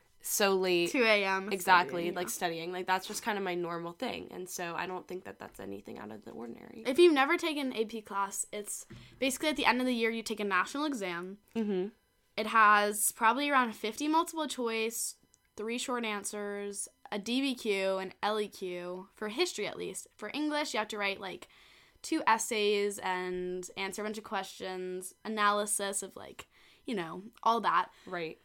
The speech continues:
Speaker 2: So the difference between the class Casey's in right now and the class I'm in right now.
Speaker 1: It's, it's two different teaching styles.
Speaker 2: Mm-hmm.
Speaker 1: My teacher is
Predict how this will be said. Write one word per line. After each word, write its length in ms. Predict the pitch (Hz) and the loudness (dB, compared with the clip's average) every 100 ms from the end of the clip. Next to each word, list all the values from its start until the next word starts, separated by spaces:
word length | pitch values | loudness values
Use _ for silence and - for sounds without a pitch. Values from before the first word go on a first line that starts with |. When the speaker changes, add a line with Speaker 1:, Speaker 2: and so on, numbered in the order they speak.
| _ | _
Speaker 2:
So 400 | - 349 330 320 - | 4 8 8 6 0
the 160 | 233 | -2
difference 420 | 240 294 359 453 392 | 0 0 4 4 4
between 600 | 285 285 247 226 226 - _ - | 0 0 0 0 -4 -10 _ -4
the 100 | 233 | -2
class 300 | 233 233 226 | 6 6 6
Casey's 380 | - 262 262 247 | -2 -4 -2 -2
in 140 | 226 | 0
right 140 | 214 | 0
now 200 | 202 202 | 0 0
and 160 | 185 196 | 0 -4
the 60 | 190 | -6
class 240 | 180 - | -6 -2
I'm 160 | 208 302 | 2 2
in 140 | 294 | 2
right 160 | 190 180 | -2 -4
now. 320 | 170 104 139 | -6 -8 -10
Speaker 1:
It's, 200 | - - - | -12 -12 -4
it's 200 | - - | -2 0
two 140 | - 302 | -2 -2
different 280 | 339 294 | 0 -2
teaching 360 | 254 202 180 170 | -4 -8 -8 -8
styles. 520 | - 151 - 95 220 | -10 -14 -14 -16 -10
Speaker 2:
Mm-hmm. 320 | 220 208 175 175 _ _ _ | -6 -4 -6 -10 _ _ _
Speaker 1:
My 300 | 208 202 269 | -4 -2 -2
teacher 600 | - 262 247 240 208 196 - | -4 -6 -4 -4 -2 -4 -4
is 480 | 196 185 185 - | -2 -2 -2 -6